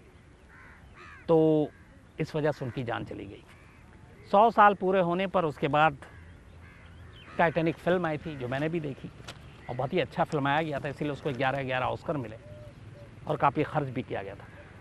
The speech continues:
तो पचहत्तर लाख डॉलर में Titanic जहाज़ बना और बीस करोड़ डॉलर में Titanic film बनी थी।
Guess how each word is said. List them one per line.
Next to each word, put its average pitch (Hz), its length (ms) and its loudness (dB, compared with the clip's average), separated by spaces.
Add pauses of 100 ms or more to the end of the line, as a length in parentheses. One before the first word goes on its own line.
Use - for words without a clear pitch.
तो 180 60 2
पचहत्तर 214 480 6
लाख 226 240 12
डॉलर 202 320 8
में 214 140 2
Titanic 165 440 2
जहाज़ 156 360 0
बना 185 200 -6 (400)
और 135 200 2
बीस 160 320 -2
करोड़ 147 320 2
डॉलर 135 260 2
में 107 160 -12 (120)
Titanic 123 380 -6
film 117 260 -8
बनी 101 160 -12
थी। - 140 -18